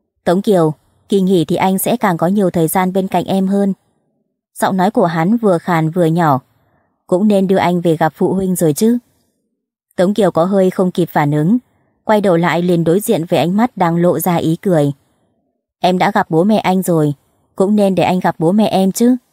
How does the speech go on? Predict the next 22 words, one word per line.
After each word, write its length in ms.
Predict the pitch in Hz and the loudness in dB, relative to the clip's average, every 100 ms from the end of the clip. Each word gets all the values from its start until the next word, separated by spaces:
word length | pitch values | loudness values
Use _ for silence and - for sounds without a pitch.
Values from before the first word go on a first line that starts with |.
| _ _ _ | _ _ _
Trừ 200 | - 180 | -2 0
phi 200 | 175 196 | 2 0
em 180 | - 202 | 2 0
thật 140 | 196 | 0
sự 260 | 165 180 165 | -2 0 0
muốn 240 | 170 170 | 2 0
giấu 180 | 180 180 | 0 0
chuyện 200 | 214 233 | 0 -2
tình 200 | - 165 | -2 -2
cảm 220 | 165 160 | -2 -2
với 140 | 139 202 | -2 -2
anh." 200 | 196 190 - _ _ _ _ _ _ _ - | -2 -2 -6 _ _ _ _ _ _ _ -4
Tống 180 | 185 208 | -2 0
Kiều 260 | 233 190 | 0 0
cười 240 | 175 190 180 | 2 0 0
không 240 | 240 214 | 0 0
được 200 | 196 170 - | 0 -2 -2
mà 120 | 151 | -2
khóc 200 | - 247 | -2 -2
cũng 160 | 185 220 | -2 -2
không 200 | 214 202 | -2 -2
xong. 320 | 196 190 | 0 0